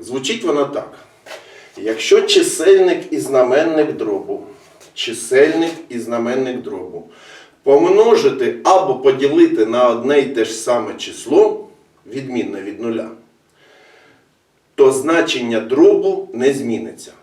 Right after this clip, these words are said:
Тобто записується так. Ми можемо А поділити на С, якесь довільне число, і Б поділити на С. Або А помножити на Д, наприклад,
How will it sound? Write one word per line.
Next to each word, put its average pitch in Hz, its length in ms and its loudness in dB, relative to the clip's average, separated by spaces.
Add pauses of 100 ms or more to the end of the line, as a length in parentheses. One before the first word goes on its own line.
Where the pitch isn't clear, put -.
Тобто - 280 -8
записується 156 720 0
так. - 320 -8 (200)
Ми 123 140 0
можемо 160 580 2
А 120 200 2
поділити 123 760 0
на 107 220 -4
С, 104 320 -8 (840)
якесь - 400 2
довільне 139 500 2
число, - 520 -10 (560)
і 226 140 -4
Б 135 320 0
поділити 107 640 -4
на - 200 -8
С. - 260 -12 (1400)
Або - 540 2
А 339 220 4
помножити 127 800 2
на 131 180 0
Д, 131 340 4
наприклад, 120 680 -8